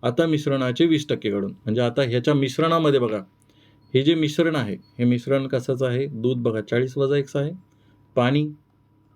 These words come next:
पाणी आहे एक्स, ह्या दोघांचे मिळून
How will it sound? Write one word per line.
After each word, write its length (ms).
पाणी 260
आहे 160
एक्स, 340
ह्या 180
दोघांचे 460
मिळून 260